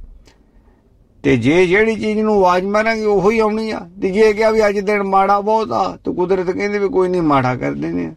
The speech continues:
ਜੇ ਕਿਹਾ ਵੀ ਅੱਜ ਚੰਗਾ ਬਹੁਤ ਆ, ਕੁਦਰਤ ਦੇਵ-, ਦੇਵ-, ਦੇਵੀ ਕਹਿੰਦੀ ਵੀ ਚੱਲ ਅੱਜ ਤੇਰਾ ਦਿਨ ਚੰਗਾ ਕਰ ਦਿੰਦੇ। ਇਸ ਕਰਕੇ ਜਿਹੜਾ ਉਹਨਾਂ ਨੇ ਗੱਲ ਕੀਤੀ ਵੀ ਅੱਜ ਦਾ ਦਿਨ ਬਹੁਤ ਚੰਗਾ ਰਿਹਾ ਹੋਵੇਗਾ, ਨਹੀਂ,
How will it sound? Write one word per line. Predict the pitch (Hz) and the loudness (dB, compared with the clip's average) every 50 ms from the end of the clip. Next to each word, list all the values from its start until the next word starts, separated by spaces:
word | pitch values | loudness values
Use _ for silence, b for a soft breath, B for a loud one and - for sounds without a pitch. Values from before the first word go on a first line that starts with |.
| _ _ b b b b b b b - | _ _ b b b b b b b 2
ਜੇ | 185 202 | 2 2
ਕਿਹਾ | 202 208 226 226 | 4 4 2 2
ਵੀ | 220 214 | 4 2
ਅੱਜ | 208 202 185 147 | 2 0 -2 -4
ਚੰਗਾ | 147 190 185 180 190 190 190 | -4 -4 -2 2 2 2 2
ਬਹੁਤ | 185 208 220 220 220 196 208 | 2 2 2 2 0 0 0
ਆ, | 208 196 180 170 160 143 _ b b b b b b b b b - 226 233 240 233 233 226 214 202 196 185 170 156 139 123 - | 0 0 0 -2 -6 -12 _ b b b b b b b b b 2 2 4 4 2 0 0 0 0 0 0 0 -2 -4 -4 -4
ਕੁਦਰਤ | - 185 196 208 220 220 208 | -2 -2 2 2 2 2 2
ਦੇਵ-, | 208 214 190 180 190 190 190 180 170 - | 0 0 2 2 2 2 2 0 -4 -10
ਦੇਵ-, | - 165 160 180 180 185 175 160 160 | -14 -6 -2 0 0 0 0 -2 -6
ਦੇਵੀ | 160 156 170 180 180 190 185 | -4 -2 0 2 2 2 0
ਕਹਿੰਦੀ | 165 185 196 202 202 208 | 0 -2 -6 -4 -4 -2
ਵੀ | 202 202 185 | -2 -2 0
ਚੱਲ | 165 180 175 165 170 | 0 0 2 2 2
ਅੱਜ | 165 151 156 139 | 2 0 0 -2
ਤੇਰਾ | 143 160 151 151 | -2 0 0 0
ਦਿਨ | 139 131 135 123 117 | 0 0 0 -2 -2
ਚੰਗਾ | 104 - 135 127 123 131 143 | -4 -4 -4 -2 -2 -2 -4
ਕਰ | - - 151 151 | -2 -2 -4 -4
ਦਿੰਦੇ। | 151 156 165 170 175 175 - _ - | -4 -6 -6 -6 -6 -8 -8 _ 0
ਇਸ | 175 202 196 - - | 2 2 2 2 -2
ਕਰਕੇ | - 151 139 127 113 - - 135 143 147 | -2 -2 -2 -2 -4 -6 -4 -2 -2 -2
ਜਿਹੜਾ | 135 117 127 139 135 127 123 120 120 120 | -2 -2 -2 -2 0 0 -2 -2 -2 -2
ਉਹਨਾਂ | 120 127 131 131 127 131 131 | -2 -2 -2 -2 -2 -2 -2
ਨੇ | 123 120 | -2 -2
ਗੱਲ | 113 113 120 113 113 | -2 -2 -2 -4 -4
ਕੀਤੀ | 120 123 123 123 - 147 | -4 -4 -4 0 2 2
ਵੀ | 147 139 131 | 2 2 0
ਅੱਜ | 117 113 | 0 -2
ਦਾ | 113 117 123 | -2 -2 -2
ਦਿਨ | 117 117 120 113 | -2 0 -2 -2
ਬਹੁਤ | 113 110 120 131 127 117 - | -2 0 0 0 0 -2 -2
ਚੰਗਾ | - 127 120 120 123 131 139 123 | -2 0 0 2 2 2 2 0
ਰਿਹਾ | 98 110 120 160 208 214 | 0 2 2 4 4 2
ਹੋਵੇਗਾ, | 180 143 147 147 135 123 113 120 | 2 0 0 0 0 -2 -2 -4
ਨਹੀਂ, | 120 151 190 226 | -4 -4 -4 -4